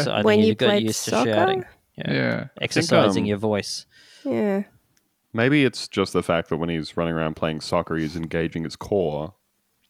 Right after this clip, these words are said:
Speaker 4: And then when he yells with his core engaged, his, his diaphragms,
Speaker 2: I don't
Speaker 4: you
Speaker 2: think
Speaker 4: know,
Speaker 2: this guy realizes
Speaker 4: kicking in
Speaker 2: that,
Speaker 4: better.
Speaker 2: like, the loudness of your voice is is kind of changeable.
Speaker 3: Yeah.
Speaker 2: It's kind of a choice.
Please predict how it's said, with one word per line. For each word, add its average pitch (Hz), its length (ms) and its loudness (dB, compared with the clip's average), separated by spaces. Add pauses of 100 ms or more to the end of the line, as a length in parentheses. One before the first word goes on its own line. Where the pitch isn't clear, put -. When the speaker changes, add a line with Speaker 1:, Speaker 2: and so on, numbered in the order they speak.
(320)
Speaker 4:
And 90 120 -10
then 82 80 -6
when 80 80 -8
he 78 80 -8
yells 78 680 -4
with 78 80 -6
his 67 100 -12
core 110 280 2
engaged, 67 640 -10 (600)
his, - 300 -20
his 78 160 -12
diaphragms, 71 720 -6
Speaker 2:
I - 120 -20
don't - 100 -18 (120)
Speaker 4:
you 440 40 2
Speaker 2:
think 453 100 4
Speaker 4:
know, 453 80 8
Speaker 2:
this 370 160 2
guy 233 260 2
realizes 220 400 2
Speaker 4:
kicking 190 100 0
in - 40 0
Speaker 2:
that, - 60 0
Speaker 4:
better. - 100 0
Speaker 2:
like, 196 380 -4 (300)
the 202 100 0
loudness 196 600 2
of 185 120 0
your 185 160 0
voice 185 400 2
is - 340 -6 (480)
is 190 100 -2
kind 214 260 2
of - 120 -8
changeable. - 720 0 (720)
Speaker 3:
Yeah. 120 320 -2 (1000)
Speaker 2:
It's - 120 -12
kind 233 160 2
of 196 80 0
a - 40 -4
choice. - 640 -2